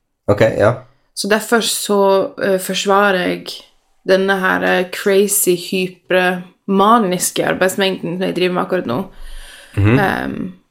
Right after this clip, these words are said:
Speaker 2: for det, jeg føler meg ma-, jeg føler meg manisk i dag. Jeg har følt meg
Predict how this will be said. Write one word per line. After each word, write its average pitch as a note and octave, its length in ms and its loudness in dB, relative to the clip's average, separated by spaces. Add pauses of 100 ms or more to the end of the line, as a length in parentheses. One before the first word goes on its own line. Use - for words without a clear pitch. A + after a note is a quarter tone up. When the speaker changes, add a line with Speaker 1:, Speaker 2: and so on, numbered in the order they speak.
(200)
Speaker 2:
for F#3+ 140 0
det, F#3 160 4
jeg F#3+ 160 -2
føler F#3 240 2
meg A#3 120 2
ma-, G3 120 2
jeg F#3 160 -4
føler F#3+ 240 4
meg G#3+ 60 2
manisk F3 340 -2
i F#3+ 40 2
dag. F#3+ 120 4
Jeg F#3 60 -4
har F#3 60 -12
følt G3+ 260 -4
meg F3+ 240 -4